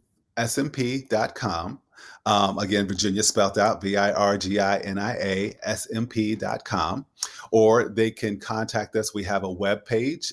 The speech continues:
I'm sorry, uh, a YouTube page as well, where we post a number of videos about healthcare, Medicare fraud. And you can reach that from our website. Uh, we also have a monthly newsletter that we do.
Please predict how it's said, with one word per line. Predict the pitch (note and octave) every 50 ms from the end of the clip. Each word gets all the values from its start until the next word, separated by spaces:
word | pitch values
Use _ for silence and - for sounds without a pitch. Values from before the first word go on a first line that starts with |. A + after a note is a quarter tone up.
| - -
I'm | G2+ G#2
sorry, | - G#2+ G2 F2+ F#2 -
uh, | - F#2+ F#2 F#2 F#2 - -
a | G#2
YouTube | F#2+ G2+ D3 - - - F#2 F2
page | - - G2+ F#2 F2+ -
as | G#2 - -
well, | G2+ F#2+ F#2 F#2+ G2+
where | G#2 G2 F2
we | F#2 F#2+
post | F#2 - - G#2 G2+ G#2+ G#2+ - - - - - - - - -
a | - G#2+
number | G#2 G#2 G#2+ G#2 G2 A2
of | G#2+ F#2+ F2+
videos | G2+ G2 G2 G2 F#2+ F#2 F2+ F2+ - -
about | F#2 F#2 G2+ G2 F#2+ -
healthcare, | - - G2+ F#2+ - - - G2+ G2+ G2 G2 F#2+
Medicare | F#2+ F2+ F2+ G2 - - A2 A2 A2
fraud. | - - F2+ E2 E2 F2 G2+ A2+ - _ - - - - - _ _
And | - G#2 G#2 G2
you | G#2+ A2+
can | - - - F#2
reach | F#2+ G#2+ A2 - -
that | - G#2 G#2+ A2+ - - -
from | - G#2+ G2 G2 - -
our | G2 G#2 G#2
website. | G2+ G2 F#2 F#2+ - - F#2+ F#2 A#2 - C#2 - - - - - - - - - - _ _ -
Uh, | G#2+ G#2 G#2
we | G#2 A2 G#2+ G2
also | G#2+ A2 G#2+ - - A#2 A2
have | G#2+ - - G#2+ F#2 - F#2 F#2+ F#2 - F#2+
a |
monthly | F#2 F#2 F#2+ G2 F#2+ - _ G2+ F#2+ F2+ F#2 F#2 - _
newsletter | F#2 G2 B2 E3+ G3 - - G2+ F#2 F2 F2+ F2
that | E2+ F2+ F2+ - -
we | F2+ F2+ F2+
do. | E2 E2+ E2+ E2 F2 G#2+ C3+ -